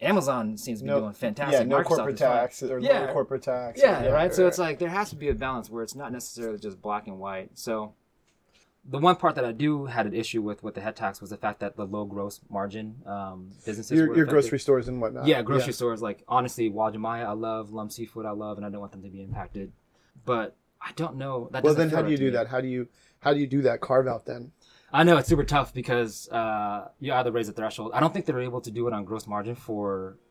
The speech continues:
Speaker 1: was it constitutional reasons?
Speaker 2: Well, my understanding, um, and I'm,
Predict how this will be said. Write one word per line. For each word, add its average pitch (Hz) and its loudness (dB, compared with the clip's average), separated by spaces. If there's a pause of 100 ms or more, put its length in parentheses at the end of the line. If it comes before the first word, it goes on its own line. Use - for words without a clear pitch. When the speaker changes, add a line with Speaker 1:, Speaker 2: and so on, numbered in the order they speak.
(100)
Speaker 1:
was 110 -6
it 107 -12
constitutional 131 -8
reasons? 160 -10
Speaker 2:
Well, 180 8
my 160 2
understanding, 139 0 (200)
um, 135 6
and 131 2
I'm, 143 4